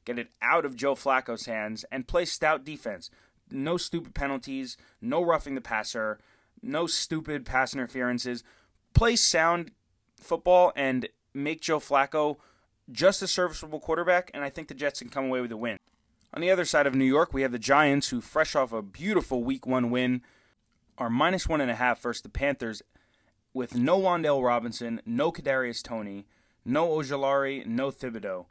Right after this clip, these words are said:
most likely. I think Thibodeau said he was gonna play, or he was hopeful that he would play, but I would think that the Giants would err on the side of caution with him and probably hold him out one extra week on top of whatever he was ready for. And I think that's gonna be a big hit this week because a team like the Panthers, who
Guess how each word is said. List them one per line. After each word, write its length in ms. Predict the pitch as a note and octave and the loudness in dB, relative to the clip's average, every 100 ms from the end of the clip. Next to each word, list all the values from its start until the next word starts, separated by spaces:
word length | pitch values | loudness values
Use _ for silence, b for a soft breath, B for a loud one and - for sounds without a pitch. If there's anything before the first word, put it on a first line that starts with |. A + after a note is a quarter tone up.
| _ C3+ | _ -2
most 260 | D3 - | -2 0
likely. 400 | B2+ G#2+ G2 F2 - | -2 -2 -8 -16 -14
I 60 | |
think 220 | A2 E3 - | -10 -8 -8
Thibodeau 320 | D#3+ D3+ A#2+ | -4 -4 -2
said 300 | - A#2+ C#3+ | -4 -4 -6
he 120 | D3+ | -10
was 120 | C3+ | -10
gonna 220 | B2 C3 | -6 -6
play, 420 | - C#3+ C#3+ D3 C#3 b b - | -2 0 0 0 -10 b b -16
or 100 | G#2+ | -12
he 80 | |
was 120 | G#2 G2 | -12 -6
hopeful 340 | C3 - C#3 | -4 -2 -2
that 140 | C#3 | -2
he 100 | C3+ | -2
would 120 | C#3 B2 | -6 -2
play, 260 | C#3+ C3+ | 0 0
but 260 | A#2+ A2 G2+ b b b b b - | -2 -6 -6 b b b b b -4
I 100 | E3 | -2
would 140 | F#3+ | -2
think 200 | E3+ C#3 | -4 -6
that 100 | B2+ | -8
the 60 | G#2+ | -6
Giants 340 | A#2 A2+ A2 | -2 -2 -2
would 80 | A2 | -4
err 160 | G#2+ G#2+ | -2 -2
on 60 | |
the 60 | G#2 | -4
side 180 | G#2+ G2 | -6 -8
of 100 | - | -4
caution 380 | A2+ A2+ - | -2 -2 -4
with 140 | B2 - | -8 -6
him 220 | B2 A#2+ | -4 -4
and 160 | G#2 G2+ | -6 -2
probably 300 | C#3+ D3+ C3+ | 0 0 -2
hold 220 | B2+ A#2 | -4 -4
him 100 | A#2 | -2
out 160 | A2+ | -2
one 300 | A2 B2 C3+ - | -2 -2 -2 -6
extra 380 | A#2+ - - G#2 | -12 -12 -14 -12
week 280 | A2+ A#2+ - | -10 -10 -10
on 140 | G#2 | -14
top 300 | - G2+ G2+ | -8 -8 -8
of 100 | G#2 | -10
whatever 320 | G2+ G2+ G2 G2+ | -8 -6 -6 -10
he 160 | G#2 | -10
was 220 | G2 F2 | -12 -12
ready 220 | G2 A2 A#2+ | -8 -8 -6
for. 340 | C#3 C#3 C#3 b b b b b b b b b _ - | -4 -2 -4 b b b b b b b b b _ -6
And 120 | D#3+ | -2
I 60 | E3 | -2
think 180 | A3 | -2
that's 160 | A3+ G#3 | -2 -4
gonna 140 | G#3 | -4
be 100 | F#3+ | -4
a 40 | E3 | -4
big 220 | D3 E3 | -4 -4
hit 180 | C#3 F3 | -6 -4
this 220 | A#2 - | -8 -10
week 220 | G2 E2+ | -12 -14
because 340 | A#2+ B2+ A#2 - | -12 -10 -10 -12
a 60 | |
team 300 | A#2+ - A3 | -12 -6 0
like 160 | G#3+ F#3 | 0 0
the 80 | C3 | -4
Panthers, 560 | - A#2 - A2+ G#2+ | -4 -4 -4 -8 -10
who 280 | - A2+ G#2+ | -8 -8 -8